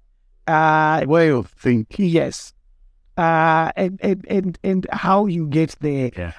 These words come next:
Speaker 1: how you build society, um, how you build institutions.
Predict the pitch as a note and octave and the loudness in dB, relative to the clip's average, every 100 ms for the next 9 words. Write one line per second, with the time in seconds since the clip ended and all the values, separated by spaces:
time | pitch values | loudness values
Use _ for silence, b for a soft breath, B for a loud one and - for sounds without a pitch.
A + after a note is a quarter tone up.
0 | - C#3+ F#3+ G3+ F#3 C3 E3+ E3+ D3+ D3+ | -6 0 2 2 0 -2 0 0 -2 -4
1 | - D3+ C#3 B2 C3 A#2 - _ _ _ | 0 2 2 0 -2 -4 -6 _ _ _
2 | D#3+ D#3 D#3 D3+ D3+ C#3+ F#3+ F#3 D3+ D#3 | 0 2 4 2 2 4 4 2 -2 -4
3 | E3 D3 C#3+ - C3+ - F#3 - C3 A#2+ | -2 -2 -4 -6 -10 -6 -4 -2 -2 -4